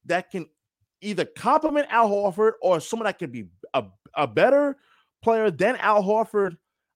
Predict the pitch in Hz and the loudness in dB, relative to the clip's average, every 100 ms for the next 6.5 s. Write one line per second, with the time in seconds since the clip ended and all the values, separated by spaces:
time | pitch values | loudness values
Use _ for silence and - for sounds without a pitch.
0 | _ _ 175 240 240 262 147 220 202 180 | _ _ 0 0 0 -4 2 6 6 4
1 | 160 147 220 - 202 180 123 175 202 196 | -2 -4 -8 -6 -4 -4 -2 -2 -2 0
2 | 185 180 175 180 175 196 175 156 156 - | -2 -2 -2 -2 -2 -6 -8 -10 -10 -12
3 | - - 139 - 175 165 165 131 - - | -12 -14 -14 -12 -12 -10 -10 -10 -12 -6
4 | 165 120 - _ _ _ _ _ _ - | -4 -4 -6 _ _ _ _ _ _ -8
5 | 151 147 - 233 277 277 254 233 233 160 | -6 -6 -2 0 0 0 2 2 0 -6
6 | 117 214 220 151 - | -4 -6 -4 -4 -6